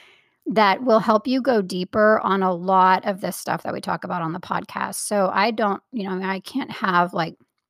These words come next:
three-hour-long podcast episodes. I mean, I could, but no one would ever listen to them. Plus, I don't really have that kind of time.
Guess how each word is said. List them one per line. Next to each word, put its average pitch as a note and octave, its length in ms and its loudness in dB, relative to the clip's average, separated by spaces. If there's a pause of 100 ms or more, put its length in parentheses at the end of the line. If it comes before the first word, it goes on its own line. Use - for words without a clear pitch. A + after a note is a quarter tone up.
(1080)
three-hour-long G#3 880 4 (480)
podcast A3+ 380 2
episodes. G3+ 680 0
I - 60 -8
mean, G3+ 140 -4
I F3+ 80 -6
could, F#3+ 240 -4
but F#3+ 100 -6
no F#3 80 -6
one F3+ 160 -6
would F#3+ 120 -6
ever F3 180 -6
listen F3+ 320 -10
to - 120 -8
them. G3+ 220 -6
Plus, - 260 -8
I B3+ 120 -6
don't D#4+ 180 -4
really A3+ 200 -6
have G#3 260 -8
that - 140 -10
kind F3+ 200 -10
of F3 80 -14
time. F3 320 -10